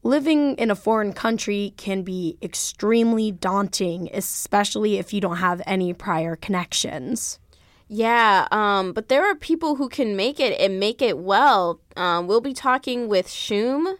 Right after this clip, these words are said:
Speaker 2: the creator of The Calm magazine, living in Japan.
Speaker 1: Yeah, it's gonna be a super awesome interview. I really enjoyed it. It was super fun. Um, but first, let's get into our events for this month.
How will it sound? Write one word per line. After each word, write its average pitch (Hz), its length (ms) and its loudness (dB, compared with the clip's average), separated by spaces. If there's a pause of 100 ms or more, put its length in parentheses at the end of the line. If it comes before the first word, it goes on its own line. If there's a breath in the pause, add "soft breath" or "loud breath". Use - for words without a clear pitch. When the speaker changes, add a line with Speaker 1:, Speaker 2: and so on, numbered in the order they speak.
(140)
Speaker 2:
the 214 100 0
creator 220 500 2
of 190 520 2
The 175 160 -4
Calm 196 480 0
magazine, 254 1000 -2
living 202 460 0 (120)
in 208 240 0
Japan. 165 960 -4
Speaker 1:
Yeah, 285 380 2
it's 208 180 -2
gonna 226 160 0
be 220 140 0
a 214 40 0
super 226 320 0
awesome 214 360 2
interview. 233 540 0
I 185 200 0
really 226 340 2
enjoyed 196 440 -2
it. 190 160 2
It - 40 0
was 196 140 -2
super 190 380 -4
fun. 196 480 2 (440 loud breath)
Um, 196 400 4
but 185 160 -2
first, 349 300 -2
let's 220 200 -4
get - 180 -2
into 220 340 -2
our 214 300 2
events 226 440 -2
for 415 200 -2
this - 280 -6
month. 208 520 -4